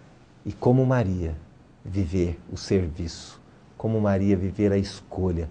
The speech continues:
como Maria, viver a doação, como Maria, viver a bênção, a bênção de Deus. Mãezinha querida, intercede por nós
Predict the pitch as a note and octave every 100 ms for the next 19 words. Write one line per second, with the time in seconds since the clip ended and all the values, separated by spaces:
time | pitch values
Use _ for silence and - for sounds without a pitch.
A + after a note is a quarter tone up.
0 | - - - G#2 A2+ G#2 F#2+ G2+ F#2 F2
1 | G#2 G2 F2 F#2+ F#2 E2+ - - F#2 E2
2 | - - - - - - - - B2 B2+
3 | A#2+ G#2 G2+ F2+ D#2 - - - - F2
4 | F#2 F#2 E2 F2+ D#2+ - - - - -
5 | - - F#2+ E2+ F2+ D2+ F2 E2+ D2+ D2+
6 | D#2 - - - - - - - - -
7 | - - - - - - - - G2+ G2
8 | F#2+ F2 G2+ G2+ G#2+ G#2 - - - _
9 | _ F#2+ - G2 F2+ - - D#2+ F2+ F#2
10 | -